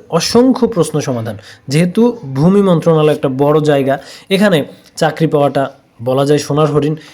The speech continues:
এবং এইখানে লিখিত পরীক্ষা বা এমসিকিউ পরীক্ষার বিগত সালের প্রশ্নগুলো অত্যন্ত গুরুত্বপূর্ণ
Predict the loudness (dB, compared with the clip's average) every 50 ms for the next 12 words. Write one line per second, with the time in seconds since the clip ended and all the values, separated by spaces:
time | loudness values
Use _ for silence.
0 | -20 _ _ 2 2 4 4 2 0 -4 -10 -18 -20 _ _ _ _ _ _ _
1 | _ _ -4 -2 0 0 -2 -2 -2 0 2 4 4 6 4 4 2 -2 -6 -2
2 | 0 0 0 0 0 2 2 2 4 2 2 0 -2 -2 0 0 0 2 0 -2
3 | 0 0 -2 -2 0 -2 -2 -2 -2 0 2 2 2 0 0 0 0 0 0 0
4 | 0 -2 0 2 2 2 0 0 -2 -2 0 0 -2 -2 -4 -4 -4 -4 -4 -4
5 | -2 -2 -2 -2 -4 -6 -10 -8 -4 -2 0 0 0 0 0 0 0 0 0 -2
6 | -2 0 0 0 0 0 -2